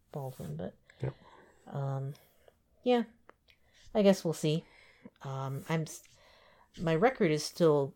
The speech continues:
Speaker 1: pretty good, um, so far, so hopefully I can, you know, sneak one in here.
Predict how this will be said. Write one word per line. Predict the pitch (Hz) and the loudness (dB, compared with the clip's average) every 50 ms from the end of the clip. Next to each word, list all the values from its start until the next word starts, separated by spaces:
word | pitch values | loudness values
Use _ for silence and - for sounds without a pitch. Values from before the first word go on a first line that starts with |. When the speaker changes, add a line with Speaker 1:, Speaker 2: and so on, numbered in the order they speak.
| _ | _
Speaker 1:
pretty | - - 185 147 139 | -6 -2 0 0 0
good, | 131 - 143 135 127 131 131 131 139 - - - - - - - - | 0 0 2 2 2 0 -2 -4 -8 -10 -14 -20 -20 -20 -20 -16 -12
um, | - 127 127 123 123 123 123 131 139 - _ _ _ _ _ - | -10 -8 -8 -8 -8 -8 -8 -10 -12 -12 _ _ _ _ _ -20
so | - - - 160 160 | -12 -8 -6 -6 -6
far, | - - - - 185 196 190 | -6 -8 -10 -8 -8 -8 -8
so | - - - - - - 202 196 196 _ _ _ _ _ _ _ _ _ _ _ _ _ _ _ _ _ | -8 -10 -8 -8 -6 -4 -4 -6 -6 _ _ _ _ _ _ _ _ _ _ _ _ _ _ _ _ _
hopefully | - 175 165 - - - 151 139 | -10 -10 -10 -8 -6 -6 -4 -4
I | 123 123 | -4 -4
can, | 123 - - 147 135 135 131 139 - - _ _ _ _ _ _ _ _ _ _ - - - - | -6 -6 -8 -8 -6 -6 -6 -8 -10 -12 _ _ _ _ _ _ _ _ _ _ -10 -10 -8 -8
you | - 180 156 | -8 -8 -8
know, | - - 208 190 190 - _ _ _ _ _ _ _ _ - - | -8 -8 -6 -8 -8 -8 _ _ _ _ _ _ _ _ -20 -20
sneak | - - - - 170 147 - | -20 -12 -6 -6 -6 -4 -4
one | 156 135 | -4 -4
in | 127 127 135 | -4 -4 -6
here. | - 190 190 185 | -8 -8 -8 -10